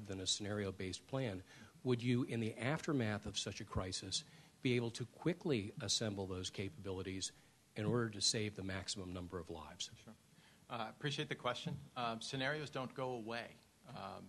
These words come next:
Speaker 2: w-, scenarios are still very useful to tease out requirements, uh, but in the evolution of our, uh, approach to planning,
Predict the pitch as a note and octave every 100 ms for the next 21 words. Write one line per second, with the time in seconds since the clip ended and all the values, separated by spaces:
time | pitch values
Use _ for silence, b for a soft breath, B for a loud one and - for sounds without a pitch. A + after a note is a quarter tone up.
0 | F#2+ - - A2 A#2 A#2 - A#2 B2 A#2+
1 | A2+ B2+ A2+ A#2 A2+ G#2+ A2 B2+ A2+ A2
2 | - A2+ A2 A2 A2 G#2+ - G#2+ A#2+ D3
3 | - - B B - A2+ G#2+ G#2 - A2
4 | G#2+ A#2 A2+ G#2+ A2 A2+ A#2 A2+ A#2 A2
5 | G#2+ G#2+ G#2+ G#2 G#2 G#2 - A2+ G#2 G2+
6 | - A2 A2 - A2 - A#2 B2+ A2+ G#2